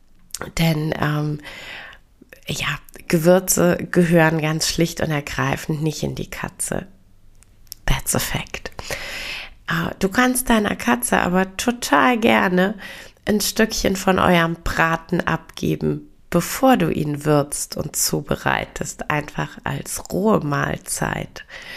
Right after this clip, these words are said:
Äh, das geht bei Rind und Kalb und allen Sorten von Geflügel und das geht bei Lamm und das geht bei Wild. Ähm,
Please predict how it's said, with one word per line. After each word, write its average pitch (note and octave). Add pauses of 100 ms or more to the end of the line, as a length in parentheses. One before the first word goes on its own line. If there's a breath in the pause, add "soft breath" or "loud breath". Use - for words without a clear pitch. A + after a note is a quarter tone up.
(640 loud breath)
Äh, E3
das -
geht F#3+
bei E3+ (380)
Rind A3
und E3 (100)
Kalb F#3+
und E3 (680 loud breath)
allen F3+
Sorten E3+
von F3
Geflügel G3
und -
das -
geht F3+
bei F3
Lamm F#3
und -
das -
geht -
bei -
Wild. G#3 (920 loud breath)
Ähm, F3